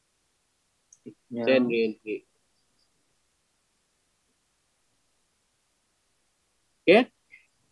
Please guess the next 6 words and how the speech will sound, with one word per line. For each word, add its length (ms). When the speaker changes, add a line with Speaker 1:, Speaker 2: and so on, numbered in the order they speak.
Speaker 2:
Biar 160
dia 160
jalan 400
dulu. 240
Jalan 320
dulu. 560